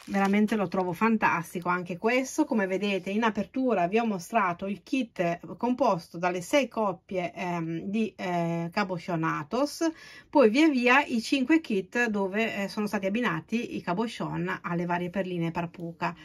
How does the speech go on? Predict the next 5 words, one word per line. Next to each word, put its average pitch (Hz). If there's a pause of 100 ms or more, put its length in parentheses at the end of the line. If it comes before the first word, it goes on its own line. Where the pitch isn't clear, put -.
(220)
Li 247
trovo 233
veramente, 220
veramente 185
favolosi. 170